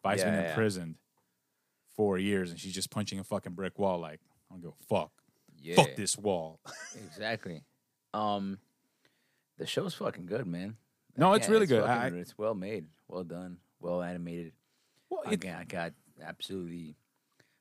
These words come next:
Speaker 2: uh, zero complaints at the moment. Um, besides the fucking, uh, Imagine Dragons fucking entrance. 'Cause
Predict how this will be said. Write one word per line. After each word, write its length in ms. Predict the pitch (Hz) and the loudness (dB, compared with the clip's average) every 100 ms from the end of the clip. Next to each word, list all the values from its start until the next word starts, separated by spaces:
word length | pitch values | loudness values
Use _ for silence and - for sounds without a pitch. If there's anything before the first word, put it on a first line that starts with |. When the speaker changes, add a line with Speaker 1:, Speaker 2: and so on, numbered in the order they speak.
| _ _ - | _ _ -12
Speaker 2:
uh, 40 | 90 | -6
zero 300 | 90 113 104 | 4 6 6
complaints 420 | - 95 104 101 | 4 0 0 0
at 60 | 98 | -2
the 60 | 98 | 2
moment. 400 | 104 107 104 92 - _ - | 4 2 0 -4 -20 _ -14
Um, 440 | 85 85 76 64 - _ - | -8 -8 -8 -12 -18 _ -6
besides 340 | 90 98 87 | -2 -2 -2
the 60 | 90 | -6
fucking, 420 | 101 92 90 85 | -4 -4 -4 -4
uh, 280 | 78 69 67 - _ _ _ _ _ _ _ - | -6 -8 -12 -16 _ _ _ _ _ _ _ -10
Imagine 360 | 95 101 98 92 | -4 -2 -2 0
Dragons 380 | 95 95 87 - | 0 0 -2 -2
fucking 300 | 95 87 90 | -2 -2 -4
entrance. 360 | 101 90 82 - | -4 -4 -8 -6
'Cause 160 | 85 | -8